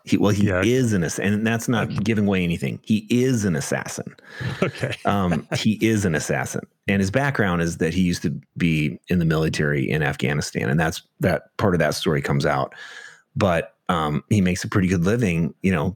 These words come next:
Speaker 1: killing bad guys. And in the opening episode, he, there's this spe-, and I actually write about it in the book, but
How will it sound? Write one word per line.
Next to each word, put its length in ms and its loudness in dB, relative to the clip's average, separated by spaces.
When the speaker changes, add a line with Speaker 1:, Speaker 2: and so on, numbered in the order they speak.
Speaker 1:
killing 560 0
bad 460 0
guys. 360 -4
And 460 2
in 160 4
the 180 0
opening 460 2
episode, 600 0
he, 260 -2
there's 260 0
this 240 0
spe-, 400 -4
and 120 2
I 100 2
actually 300 0
write 360 0
about 280 -2
it 220 -6
in 140 2
the 80 0
book, 440 0
but 280 0